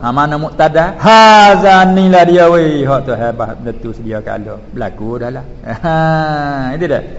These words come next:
Hmm, bak tu senang lah hatinya. Senang lah. Tak ada nak jadi serabut sangat. Tak ada nak susah sangat. Ya, nak susah tu kita tak sampai di situ. Kata kepada tak sapa. Orang hati tak sapa.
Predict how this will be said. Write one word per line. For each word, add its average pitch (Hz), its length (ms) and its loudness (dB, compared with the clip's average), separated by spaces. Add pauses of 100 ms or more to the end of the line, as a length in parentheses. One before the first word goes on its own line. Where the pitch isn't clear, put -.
(520)
Hmm, 175 320 -8
bak - 180 -4
tu 233 80 -4
senang 285 400 -4
lah 170 60 -2
hatinya. 208 400 -6 (640)
Senang 302 400 -6
lah. 202 100 -8 (360)
Tak - 160 -14
ada 214 160 -12
nak 202 80 -12
jadi 220 160 0
serabut 214 480 -2
sangat. 208 400 -8
Tak 175 160 -8
ada 190 60 -12 (100)
nak 190 80 -10
susah 185 320 -4
sangat. 190 320 -8
Ya, 240 80 -6
nak 233 160 -2
susah 220 400 -4
tu 226 80 -8
kita 196 260 -6
tak 196 220 -6
sampai 185 480 -4
di 185 160 -8
situ. 175 320 -10 (240)
Kata 151 80 -10 (100)
kepada 139 320 -4
tak 170 220 -4
sapa. 98 560 -10 (320)
Orang 135 240 -4
hati 135 240 -10
tak 143 160 -10
sapa. - 480 -10